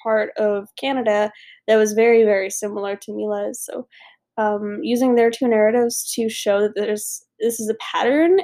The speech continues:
and that, um, both of these women know that this is a pattern and something they talk about in the interviews as well. And then I have an interview from a sociologist who, uh, Norma Coates, who talks about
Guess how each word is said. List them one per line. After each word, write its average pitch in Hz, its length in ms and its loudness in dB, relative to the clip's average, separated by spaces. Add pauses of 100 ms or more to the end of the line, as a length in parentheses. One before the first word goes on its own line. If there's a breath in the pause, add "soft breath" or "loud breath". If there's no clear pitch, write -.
and 233 200 4
that, 208 340 4
um, 202 420 -2
both 262 200 0
of 277 100 -2
these 285 200 0
women 254 300 4
know 190 220 0
that 196 140 -4 (180)
this 190 220 -6
is - 100 -8
a - 160 -14
pattern - 300 -8
and - 100 -8
something 208 240 0
they 202 120 -2
talk 190 240 -6 (100)
about 233 160 0
in 208 120 0
the 220 220 -6 (380 soft breath)
interviews 208 540 -4
as 196 140 -8
well. - 280 -8 (1000)
And 254 200 6
then 233 320 6 (420 loud breath)
I 240 80 4
have 247 300 4
an 254 100 0
interview 302 340 -2
from 262 300 -6
a 233 300 -4
sociologist 233 1200 -2 (520 soft breath)
who, 233 800 6
uh, 131 540 -8 (320)
Norma 226 280 -4
Coates, 220 640 -4
who 233 400 4 (100)
talks - 540 -8
about 214 560 -4